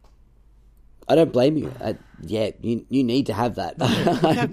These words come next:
Speaker 2: like, I'm just looking at the box art with, like, Samus's helmet and that steel
Speaker 1: Yep.
Speaker 2: case fashioned after the Game Boy cart. Oh
Speaker 1: Yep.
Speaker 2: my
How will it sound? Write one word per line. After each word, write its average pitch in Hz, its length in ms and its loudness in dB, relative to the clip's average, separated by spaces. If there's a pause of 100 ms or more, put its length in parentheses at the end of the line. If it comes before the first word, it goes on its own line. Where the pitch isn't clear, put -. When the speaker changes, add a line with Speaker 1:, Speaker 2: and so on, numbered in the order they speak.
(200)
Speaker 2:
like, 143 160 -10
I'm 151 120 -4
just 196 120 -4
looking 233 200 -4
at 185 60 -6
the 135 60 -8
box - 380 -10
art 131 260 -4
with, 120 140 -16
like, 107 140 -14
Samus's 123 460 -10
helmet 117 460 -8 (480)
and 165 100 -2
that 175 120 -2
steel 156 320 0
Speaker 1:
Yep. - 80 -2
Speaker 2:
case 151 280 -4
fashioned 135 360 -4
after 123 220 -6
the 113 100 -10
Game 120 260 -8
Boy 127 180 -6
cart. 123 440 -12 (100)
Oh 80 120 -10
Speaker 1:
Yep. 117 160 2
Speaker 2:
my 117 80 -4